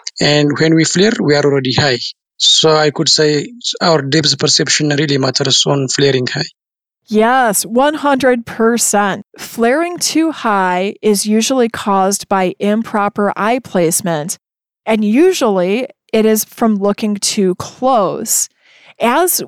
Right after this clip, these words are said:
Speaker 2: we, as Eli was mentioning, and as we were mentioning earlier, if the eyes are looking too close, then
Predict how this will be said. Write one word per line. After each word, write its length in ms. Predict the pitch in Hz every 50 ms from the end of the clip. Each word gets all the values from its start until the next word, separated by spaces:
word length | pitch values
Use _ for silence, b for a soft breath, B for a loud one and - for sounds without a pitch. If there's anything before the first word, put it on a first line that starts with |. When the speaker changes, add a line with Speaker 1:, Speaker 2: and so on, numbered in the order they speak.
| 226 -
Speaker 2:
we, 200 | 294 302 285 - -
as 220 | - 254 240 - -
Eli 260 | 311 339 359 359 285
was 180 | 240 220 -
mentioning, 600 | 220 202 190 202 - - 226 214 208 208 202 190
and 140 | - 214 220
as 220 | 220 220 247 254 254
we 100 | 277 269
were 140 | 254 226
mentioning 560 | 214 202 196 208 208 - 233 226 202 185 180 185
earlier, 760 | - - 254 277 311 330 311 226 196 180 175 170 175 175 226 _ _ b b b b b b b b b b b -
if 220 | 254 262 247 -
the 180 | - 254 233 - -
eyes 360 | 214 233 262 302 359 - 381
are 100 | 330 262
looking 440 | 233 226 226 226 - 262 233 202 190
too 360 | - - - 247 247 240 226
close, 920 | - - - - - 302 320 285 214 180 170 165 175 220 - - - - _ b b b b b b
then 560 | b 214 214 262 269 269 262 262 254 254 254